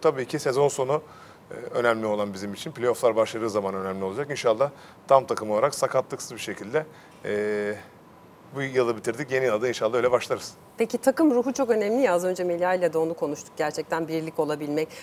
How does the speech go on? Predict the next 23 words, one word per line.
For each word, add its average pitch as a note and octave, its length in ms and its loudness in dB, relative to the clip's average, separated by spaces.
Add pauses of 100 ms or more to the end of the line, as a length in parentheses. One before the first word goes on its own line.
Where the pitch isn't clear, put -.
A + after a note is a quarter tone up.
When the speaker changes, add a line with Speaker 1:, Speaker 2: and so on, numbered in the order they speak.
(120)
Speaker 2:
Tabii B3+ 200 2
ki A#3 100 -4
çok G3+ 240 -4
çabalamak F3 520 2
ama, E3+ 240 0 (360)
e, E3+ 500 8
aile G#3 320 6
gibi F#3 300 0
davranabilmek, D#3 920 2
çok G3+ 220 -4
yardımsever F#3 640 2
olabilmek, D3+ 720 0
e, D#3 400 2
omuz G3+ 280 0
omuza F3 340 2
durabilmek D#3 480 -2
çok - 160 -2
önemli. D3 260 0
Fenerbahçe'de A3+ 680 2
de D#4 120 2
bu G#3 100 -2
var D3+ 140 0
herhalde. B2+ 380 -2